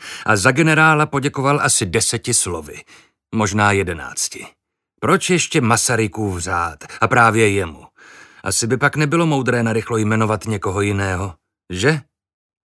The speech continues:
Nebyli u něho poprvé. Ani neměli důvod tetelit se přehnanou úctou. Čtyřiasedmdesátiletý Milan Smola byl nejmladší.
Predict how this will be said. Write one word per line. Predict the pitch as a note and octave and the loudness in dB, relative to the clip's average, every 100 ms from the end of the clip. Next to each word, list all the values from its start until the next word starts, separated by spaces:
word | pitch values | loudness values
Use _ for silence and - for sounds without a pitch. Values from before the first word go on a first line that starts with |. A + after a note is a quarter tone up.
| _ _ _ _ _ - - - _ _ _ _ | _ _ _ _ _ -20 -20 -20 _ _ _ _
Nebyli | G2+ C#3+ F3 G3+ | 2 4 6 6
u | E3+ | 6
něho | E3 D#3+ E3 | 2 2 0
poprvé. | G#2 C3 G#2 E2+ - - _ _ - | -4 -6 -6 -8 -16 -20 _ _ 2
Ani | E3 | 4
neměli | E3+ D#3+ D#3+ A#2 | 4 4 2 2
důvod | B2+ C#3+ C3 C3+ | 0 -2 -2 -4
tetelit | - - B2 B2 | -4 -2 -2 -2
se | - F#2+ | -2 -4
přehnanou | - G#2+ A2 A2 A2 | -2 -2 0 0 0
úctou. | A#2+ G2+ - - - - _ _ - - - | -2 -6 -6 -8 -16 -20 _ _ -18 -16 -8
Čtyřiasedmdesátiletý | - D#3 D3+ F3+ D3 - D3+ D3 C#3+ C3+ C3+ C3 C3 B2+ A#2+ G#2+ | 0 2 4 2 2 2 2 2 0 0 -2 -2 -2 -2 -2 0
Milan | G2 C3 A#2 G2 | 2 2 0 0
Smola | - A#2+ A#2 A2+ | -2 -2 -2 0
byl | A2+ A2 | 0 0
nejmladší. | G2 G#2+ A2 G#2+ - - - - | 0 0 2 0 -2 -8 -12 -20